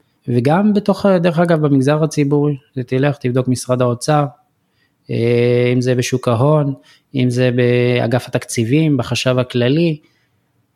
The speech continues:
אין שם כמעט יוצאי אתיופיה. ה-, המספרים שנמצאים שם הם בודדים, ו-, ויש לזה השלכה, אה, בסופו של דבר, על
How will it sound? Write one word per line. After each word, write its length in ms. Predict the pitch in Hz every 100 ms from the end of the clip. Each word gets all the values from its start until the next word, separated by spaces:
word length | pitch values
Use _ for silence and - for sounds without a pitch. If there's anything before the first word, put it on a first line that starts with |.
| _ _ _ _ _
אין 160 | 131 147
שם 140 | 160 143
כמעט 260 | 139 131
יוצאי 280 | 127 123 131
אתיופיה. 420 | 127 143 135 117 110 _ _ _ _ _
ה-, 360 | 127 131 123 139 123 120 123
המספרים 520 | 123 - - 131 160
שנמצאים 480 | 180 151 135 151 160
שם 220 | 160 151 143
הם 200 | 127 123
בודדים, 640 | 120 117 110 131 180 196 - _ _ _ _ _ _
ו-, 160 | 127 120 127
ויש 280 | 135 165 214
לזה 200 | 170 156
השלכה, 600 | - 131 - 170 170 170 - _ 135
אה, 220 | 127 127
בסופו 360 | 123 - 117 147
של 200 | - 156
דבר, 420 | 127 147 165 175 170 - _ _ _ _
על 200 | 135 131